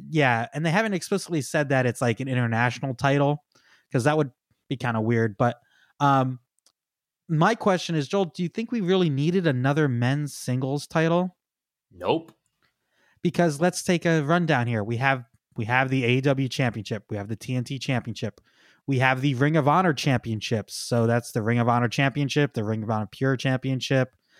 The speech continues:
Speaker 1: um, T V Championship, which they're not getting major T V time, but they're still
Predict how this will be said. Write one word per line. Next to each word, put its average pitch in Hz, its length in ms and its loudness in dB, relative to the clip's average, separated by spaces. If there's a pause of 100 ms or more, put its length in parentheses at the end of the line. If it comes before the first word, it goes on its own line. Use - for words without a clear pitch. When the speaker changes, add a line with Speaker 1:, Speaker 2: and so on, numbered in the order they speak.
(280)
Speaker 1:
um, 104 800 2
T 131 220 -2
V 131 140 -2
Championship, 127 960 0 (280)
which 160 160 -2 (180)
they're 175 140 4
not 190 180 2
getting 160 260 4
major 143 300 2
T 135 220 -2
V 143 180 0
time, 180 320 2
but - 140 -2
they're 170 120 0
still 202 360 0